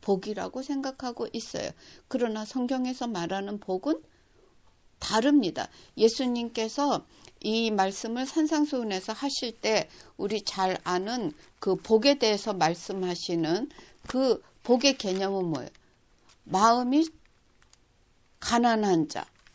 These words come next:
심령이 가난한 자는 복이 있나니부터 시작합니다. 그러면 우리가 생각할 때는 부한 것이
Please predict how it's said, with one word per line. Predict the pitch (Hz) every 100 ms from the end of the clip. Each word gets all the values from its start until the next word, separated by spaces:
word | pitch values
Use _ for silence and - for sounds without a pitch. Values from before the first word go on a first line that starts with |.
| - - - -
심령이 | - 320 311 320 330
가난한 | 320 196 196 214 233 226
자는 | 214 214 269 320
복이 | 226 202 208
있나니부터 | 196 196 196 202 190 196 208
시작합니다. | 202 208 196 180 180 160 - - - - - _
그러면 | - 302 302 214 214 - - - - - _ _ _ - - _
우리가 | 247 269 285 285
생각할 | 294 269 254 247 226 214
때는 | 202 226 285 170 - _ _ _ _ _ -
부한 | - 254 311 370 370
것이 | 277 240 247 226